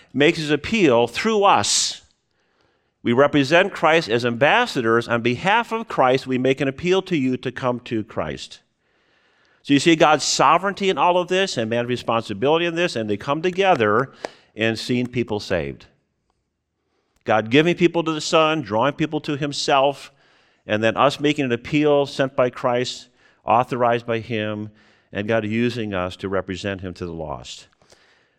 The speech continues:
So what would that look like? Here's the principle. So what does this actually look like in my life? 'Cause we know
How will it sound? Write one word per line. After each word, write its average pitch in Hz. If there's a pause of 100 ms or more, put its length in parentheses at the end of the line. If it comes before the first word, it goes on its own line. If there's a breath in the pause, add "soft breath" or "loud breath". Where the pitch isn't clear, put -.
(100)
So 170
what 185
would 190
that 185
look 226
like? 101
Here's 202
the 180
principle. 180
So 151
what 190
does 285
this 262
actually 151
look 190
like 131
in 147
my 165
life? 202
'Cause 143
we 139
know 175